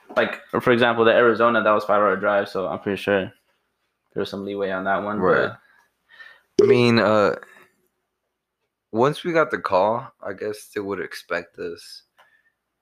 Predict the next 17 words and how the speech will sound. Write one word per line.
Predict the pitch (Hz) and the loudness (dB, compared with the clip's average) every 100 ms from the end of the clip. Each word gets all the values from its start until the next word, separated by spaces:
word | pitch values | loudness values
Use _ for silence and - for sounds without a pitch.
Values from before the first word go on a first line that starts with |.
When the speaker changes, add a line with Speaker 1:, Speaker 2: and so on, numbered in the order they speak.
| _ | _
Speaker 2:
anywhere | 95 95 92 87 | -6 -2 -2 -2
between, | - 95 92 64 - _ _ 92 | -6 -10 -8 -10 -14 _ _ -8
like, | 92 | -6
an | 87 | -2
hour, | 82 87 90 90 98 101 - | 0 0 0 -2 -6 -16 -12
like, | 95 92 _ _ - _ | -8 -8 _ _ -20 _
an | - | -6
hour | 90 90 | -2 -2
and | 76 | -2
a | 90 | -4
half, | 85 90 - - | -4 -6 -12 -8
the | |
latest. | 92 90 92 92 - - _ _ _ _ _ _ _ - | -6 -4 -6 -8 -14 -20 _ _ _ _ _ _ _ -6
I | 95 | -2
mean, | 95 92 | 0 2
that's | 98 | 2
the, | 104 | 2